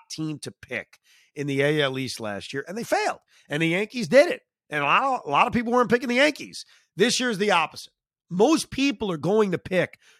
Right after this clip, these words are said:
the New York Yankees to repeat as A L East champions.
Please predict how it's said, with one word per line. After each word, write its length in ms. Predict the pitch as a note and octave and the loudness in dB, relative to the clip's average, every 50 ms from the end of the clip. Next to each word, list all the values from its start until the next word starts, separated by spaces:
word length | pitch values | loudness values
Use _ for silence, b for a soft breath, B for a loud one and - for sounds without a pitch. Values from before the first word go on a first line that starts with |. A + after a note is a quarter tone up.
| b b | b b
the 80 | D3+ | -2
New 160 | D3 D#3 F3+ | 0 2 2
York 340 | G3 F#3 F3+ F3 E3 C#3+ - | 2 4 2 2 0 0 -2
Yankees 380 | E3 D#3+ D#3 C#3 C#3+ D#3 B2 - | -2 -4 -4 -4 -6 -10 -12 -10
to 100 | - D#3 | -8 -6
repeat 320 | C#3+ C3 - - D#3 D#3 | -6 -6 -6 -6 -8 -6
as 140 | C#3 B2 A#2 | -6 -6 -4
A 120 | C#3 C#3+ | -4 -4
L 160 | C#3+ C3+ C3+ C#3 | -4 -4 -4 -6
East 160 | C#3 A#2 - | -6 -8 -8
champions. 560 | - D3+ D3 D3+ - D#3+ D#3+ D#3+ D#3 - - | -6 -6 -6 -6 -6 -6 -8 -8 -8 -10 -14